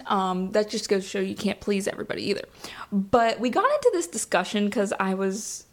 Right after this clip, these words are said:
I don't even know, I was just kind of in a mood. I was feeling spicy, and we, we got into this back and forth in the comments, and he was saying, like, you know, "You can't create fun videos, you need to post educational content." And I'm just thinking, "What?"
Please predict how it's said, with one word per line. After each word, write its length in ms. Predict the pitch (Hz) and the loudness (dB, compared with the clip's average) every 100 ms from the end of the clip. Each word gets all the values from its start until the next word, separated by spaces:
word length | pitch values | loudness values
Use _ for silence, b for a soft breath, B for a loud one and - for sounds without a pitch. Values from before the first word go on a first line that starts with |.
| - | -8
I 100 | 226 | -4
don't 140 | 269 | 0
even 240 | 226 185 175 | 2 2 0
know, 240 | 170 170 | 0 2
I 100 | - | 2
was 140 | 208 | 0
just 160 | 247 247 | 0 -4
kind 180 | 269 233 | -2 0
of 60 | |
in 80 | 202 | 2
a 40 | 180 | 2
mood. 320 | 175 175 196 | 2 2 2
I 120 | 202 | 0
was 120 | 196 | -2
feeling 280 | 208 190 180 | 0 0 0
spicy, 680 | - - - - 220 233 - | -4 -4 -4 -4 -2 -2 0
and 320 | 196 190 185 | 0 0 0
we, 100 | 185 - | -2 -2
we 240 | 196 196 | 0 0
got 240 | 196 233 | 2 0
into 200 | 247 240 | 2 2
this 160 | 208 202 | 2 0
back 260 | 190 185 196 | -2 -2 -2
and 140 | 175 | -4
forth 480 | - 180 165 170 - | 0 2 2 0 -4
in 140 | 190 | -6
the 60 | 190 | -6
comments, 640 | - 175 170 - 185 202 B B B B B | -4 -4 -2 -4 -6 -8 B B B B B
and 380 | - 220 214 208 - | -2 0 0 -2 -4
he 240 | 226 285 339 | -2 2 4
was 160 | 330 | 4
saying, 640 | - - 196 185 180 180 180 | 2 2 2 2 2 0 0
like, 520 | 180 175 - - - - _ _ _ | 0 2 0 -2 -12 -16 _ _ _
you 100 | 208 | 0
know, 160 | 180 175 | 2 0
"You 300 | 190 294 320 | 4 6 6
can't 460 | - 311 285 277 | 2 0 0 -2
create 520 | - 262 240 240 254 - | -2 2 4 4 2 -2
fun 480 | - 208 208 202 | 2 4 4 4
videos, 560 | 185 208 214 190 185 185 | 6 6 6 6 4 4
you 180 | 190 240 | 4 2
need 160 | 285 247 | 0 -2
to 60 | |
post 280 | 208 214 208 | 2 2 2
educational 680 | 208 208 190 220 - 208 185 | 0 0 0 -2 0 0 -2
content." 520 | 202 185 180 208 196 | 0 0 0 -2 -4
And 80 | 226 | -4
I'm 80 | 311 | -8
just 180 | 359 | -10
thinking, 320 | - 403 208 175 | -4 -2 2 2
"What?" 260 | 196 285 | 2 0